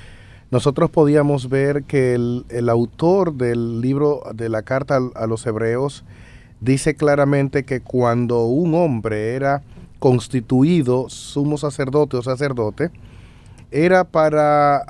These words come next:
era para el favor, a favor de los hombres en lo que a Dios se refiere,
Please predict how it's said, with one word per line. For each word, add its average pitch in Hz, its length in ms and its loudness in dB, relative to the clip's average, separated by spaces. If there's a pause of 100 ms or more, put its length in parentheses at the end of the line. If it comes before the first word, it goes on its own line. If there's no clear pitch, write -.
(140)
era 170 300 2
para 160 180 2
el 143 120 0
favor, 143 520 0
a 139 160 0
favor 139 320 2
de 175 80 0
los 156 200 -2
hombres 156 380 -2
en 135 120 -2
lo 127 80 -2
que 131 100 -6
a 123 40 -2
Dios 131 160 -4
se 147 100 -6
refiere, 143 480 -4